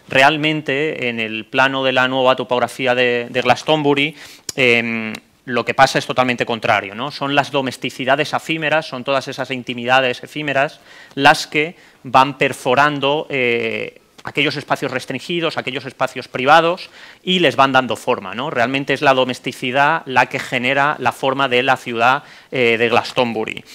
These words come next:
Y, eh, realmente, eh, esto da luz a un acontecimiento bastante, eh, relevante, y es que, eh, el, el evento como arquitectura, eh, nos muestra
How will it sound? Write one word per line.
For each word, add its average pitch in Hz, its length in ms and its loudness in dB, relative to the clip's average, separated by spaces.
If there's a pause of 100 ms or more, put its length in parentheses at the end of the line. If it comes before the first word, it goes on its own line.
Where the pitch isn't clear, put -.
(300)
Y, 175 420 0
eh, 127 200 4
realmente, 156 760 0
eh, 120 500 -2
esto 139 340 -4
da 139 320 4
luz 131 640 -4 (120)
a 123 100 2
un 135 180 0
acontecimiento 139 720 -4
bastante, 131 460 -4
eh, 120 640 -2
relevante, 147 720 0 (300)
y 143 140 -2
es 156 180 0
que, 160 380 -2
eh, 110 640 -4 (240)
el, 127 800 -4
el 113 340 -6
evento 151 400 0
como 135 300 0
arquitectura, 156 720 -4 (360)
eh, 113 840 -2
nos 123 240 -8
muestra 156 640 0